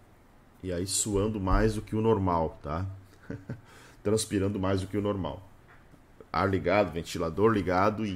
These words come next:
e mesmo assim passando, passando calor aqui, passando mal, né? Mas, ah, vamos lá. Não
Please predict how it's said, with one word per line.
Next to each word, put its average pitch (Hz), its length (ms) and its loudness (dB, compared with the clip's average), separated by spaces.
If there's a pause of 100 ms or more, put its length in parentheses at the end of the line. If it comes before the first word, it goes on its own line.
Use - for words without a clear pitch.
(120)
e 73 80 -10
mesmo 98 400 -4
assim 104 460 -6 (480)
passando, 104 580 -6 (240)
passando 101 480 -6
calor 107 440 2
aqui, - 180 -10 (200)
passando - 360 -10
mal, 82 400 -4
né? 80 80 -14 (1200)
Mas, 123 680 2
ah, 104 300 4
vamos 110 260 0
lá. 85 120 -4
Não - 60 -16